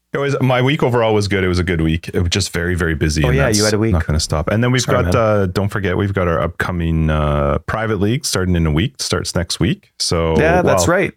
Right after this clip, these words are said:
Speaker 2: This is the last podcast before it starts. So
Speaker 1: yeah, it
Speaker 2: sign
Speaker 1: starts
Speaker 2: up.
Speaker 1: on Friday the sixteenth P S T time. So whatever that is, your time. Uh, information's on our Discord under the announcements. So if you wanna join, I should probably double check to make sure I've added more spots, but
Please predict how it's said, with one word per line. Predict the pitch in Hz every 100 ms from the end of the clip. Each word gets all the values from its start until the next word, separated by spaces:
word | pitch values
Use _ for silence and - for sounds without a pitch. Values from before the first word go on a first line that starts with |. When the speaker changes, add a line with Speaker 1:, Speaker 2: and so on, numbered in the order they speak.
| -
Speaker 2:
This | 131 151
is | 127
the | 139
last | 127 127 -
podcast | 117 117 127 117
before | 120 120 120
it | -
starts. | - 123 - - - _ -
So | 110
Speaker 1:
yeah, | 92
it |
Speaker 2:
sign | 113
Speaker 1:
starts | 113 120
Speaker 2:
up. | 110
Speaker 1:
on | 98 95
Friday | - 98 98 101 104
the | 98
sixteenth | 95 110 - 110 98 -
P | - 95
S | -
T | 95 87
time. | 80 80
So | - 80
whatever | 82 85
that | 80 78
is, | 76
your | 85 107
time. | 131 127 101 -
Uh, | 92
information's | 101 107 107 104 104 101
on | 95 92
our | 87 85
Discord | 82 92 - 98 95
under | 87 85
the | 80
announcements. | 78 90 92 98 92
So | -
if | 87
you | 85
wanna | 82
join, | 76 87 90 90 87 _ _ -
I |
should | 82 80
probably | - 80 71
double | 73 69
check | - 85
to | -
make | 76
sure | - 85 80
I've | 82 - -
added | 80 82 85
more | 71
spots, | - 156 170 165
but | - 90